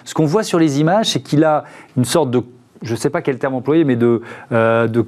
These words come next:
de coffre intérieur, euh, qui, qui lui permet de livrer, euh, euh, le colis dans, dans un, euh,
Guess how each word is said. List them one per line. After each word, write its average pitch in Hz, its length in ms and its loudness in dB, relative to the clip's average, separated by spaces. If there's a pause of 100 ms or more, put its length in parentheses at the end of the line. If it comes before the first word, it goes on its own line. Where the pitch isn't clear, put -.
de 131 120 2
coffre 156 600 -2
intérieur, 165 840 2
euh, 139 380 2
qui, 147 240 -2
qui - 140 -2
lui 143 80 4
permet 160 300 0
de 151 100 4
livrer, 170 500 4
euh, 135 300 4 (300)
euh, 123 100 4
le 135 140 2
colis 160 380 2
dans, 156 280 2
dans 139 340 0
un, 131 460 2
euh, 120 300 0